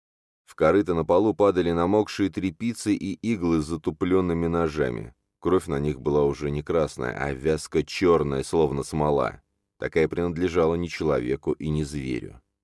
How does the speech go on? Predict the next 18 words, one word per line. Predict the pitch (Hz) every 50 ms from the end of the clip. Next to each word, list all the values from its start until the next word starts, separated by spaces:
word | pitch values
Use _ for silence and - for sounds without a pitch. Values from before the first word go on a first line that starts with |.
| _ _ _
Чудовищу. | - - 92 80 76 87 85 76 58 55 - - - - - - - - _ _ _ _ _ _ _ _ _ _ _ _ _ _
Обе | - 131 139 113 92
руки | 73 76 73 - - 107
были | 80 76 80 73 85
заняты. | 78 69 71 65 60 58 58 - 58 58 58 - _ _ _ _ _ _ _ _ _
Правая | - 120 131 107 76 64 60
шила, | - - 87 85 80 73 65 71 - _ _ _ _ _ -
левая | - 69 69 65 64 65 65
придерживала | - - 71 65 73 80 73 69 76 71 67 67 69
края | 69 - 76 71 69 65 67 71
раны. | 82 85 85 80 73 60 50 - _ _ _ _
Оттого | - - - - 92 95 107 113 104 90
упавшую | 80 - 104 107 104 - - - - 95 85 78
прядь | - 80 98 95 82 82
волос | 82 78 80 85 92 101 98 -
пришлось | - - 85 78 76 - - 95 95 92 - -
убирать | 87 78 85 92 95 85 78
неловко, | 92 87 87 95 110 110 104 - - 101 95 92